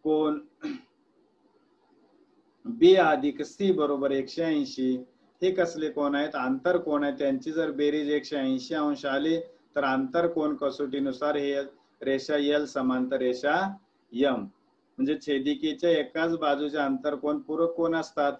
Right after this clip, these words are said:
मग एकशे ऐंशी बेरीज आली म्हणजे ते काय आले, पूरक कोण येतात. म्हणून <clears throat> रेषा एल समांतर रेषा एम, आंतर कोण कसोटी. आंतर कोण कसोटी आपण पहिलाच, अ, गुणधर्म पाहिला होता, त्यानुसार एल समांतर रेषा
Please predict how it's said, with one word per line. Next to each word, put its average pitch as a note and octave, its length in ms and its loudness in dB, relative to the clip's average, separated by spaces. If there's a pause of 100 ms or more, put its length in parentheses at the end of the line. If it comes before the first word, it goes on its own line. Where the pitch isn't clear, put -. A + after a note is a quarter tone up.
मग C3+ 100 -4
एकशे C#3+ 300 -2
ऐंशी C#3+ 280 -2
बेरीज D3+ 280 -4
आली D3 160 0
म्हणजे D3+ 200 -2
ते D3+ 140 -6
काय D3 180 0
आले, D#3+ 100 -2
पूरक C#3+ 400 -4
कोण D#3 440 0 (460)
येतात. C#3+ 420 0
म्हणून E3 420 2 (140)
<clears throat> E3+ 300 -4
रेषा B2+ 480 0
एल E3 340 2
समांतर B2+ 640 -2
रेषा C#3 460 0 (380)
एम, C3+ 260 2 (320)
आंतर B2+ 420 0
कोण D#3+ 440 0 (380)
कसोटी. B2+ 600 -2 (200)
आंतर C3+ 360 -2
कोण D#3+ 240 2
कसोटी C#3 340 -4
आपण C3+ 240 -2
पहिलाच, C3+ 400 -2 (100)
अ, C#3 40 -4 (320)
गुणधर्म C3 520 0
पाहिला C3+ 260 0
होता, B2+ 220 -2
त्यानुसार C3 440 -2
एल C3+ 280 0
समांतर B2 480 -6
रेषा C3+ 500 -2